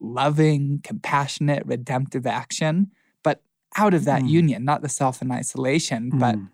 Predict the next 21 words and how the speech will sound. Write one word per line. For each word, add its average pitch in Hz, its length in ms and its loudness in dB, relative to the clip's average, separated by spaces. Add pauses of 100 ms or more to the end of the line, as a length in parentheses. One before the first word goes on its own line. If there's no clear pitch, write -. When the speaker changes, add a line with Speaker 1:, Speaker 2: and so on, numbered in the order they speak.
Speaker 1:
the 147 80 2
self-life 139 640 2 (120)
given 139 420 2 (120)
over, 143 640 2 (160)
which, - 260 0
by 220 180 4
the 180 100 0
way, 180 360 4
again, 180 240 2
the 175 80 4
worthiness 160 440 2
of 139 140 -6
Jesus, 156 460 0
like, - 240 -6
given 175 260 2
over 151 260 2
because 131 580 -2 (380)
he 170 140 2
has 135 260 0
the 135 120 -2
right 123 440 -6